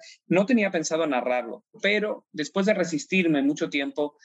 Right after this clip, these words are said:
acabé dándome cuenta de que era un personaje que tenía que estar, porque como bien dices, conecta muy bien con las entrevistas, les da, les da un sentido. Y al mismo tiempo me parecía importante que si yo le había pedido a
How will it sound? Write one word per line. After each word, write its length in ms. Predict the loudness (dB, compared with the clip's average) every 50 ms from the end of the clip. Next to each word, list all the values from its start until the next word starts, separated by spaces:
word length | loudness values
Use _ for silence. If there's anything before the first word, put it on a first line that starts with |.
| _ _
acabé 300 | -6 -2 0 0 0 0
dándome 340 | 0 -2 -2 -2 -2 -4 -4
cuenta 260 | -4 -4 -2 0 0
de 80 | -2 -2
que 80 | -2 -4
era 80 | -4
un 60 | -4
personaje 460 | -4 -6 -4 -2 -2 -2 -2 -2 -4 -4
que 100 | -2 0
tenía 240 | 0 0 0 -2
que 80 | -2 -6
estar, 360 | -8 -2 2 4 4 4 2
porque 200 | -2 -8 -10 -8
como 220 | -6 -4 -2 0 2
bien 280 | 4 4 4 4 2
dices, 380 | 2 2 0 0 -2 -2 -2 0
conecta 480 | 2 4 4 4 4 0 -2 -4 -4
muy 120 | -2 0 0
bien 160 | 0 0 0
con 120 | 0 0 0
las 140 | 0 -2 -6
entrevistas, 500 | -4 0 2 2 2 2 2 0 -2 -2
les 160 | -2 0 0
da, 220 | 0 0 0 -2 -4
les 120 | -4 -2
da 60 | 0 0
un 80 | -2
sentido. 520 | 0 0 0 0 2 4 4 4 2 0 _ -12 -18 -18 -18 -18 -18 -2 0
Y 80 | 2
al 80 | 4 4
mismo 240 | 6 4 4 4 2
tiempo 340 | 2 0 0 0 0 0
me 100 | 0 0
parecía 360 | 2 0 0 0 0 0 0 2
importante 460 | 2 2 0 0 0 0 0 0 -2
que 80 | -4
si 180 | -2 0 2 2
yo 100 | 4 4
le 80 | 4 2
había 280 | 2 2 0 -2 -2
pedido 540 | -4 -2 -2 0 2 2 2 2 0 -2 -4 _
a 360 | -2 0 0 0 -2 -4 -8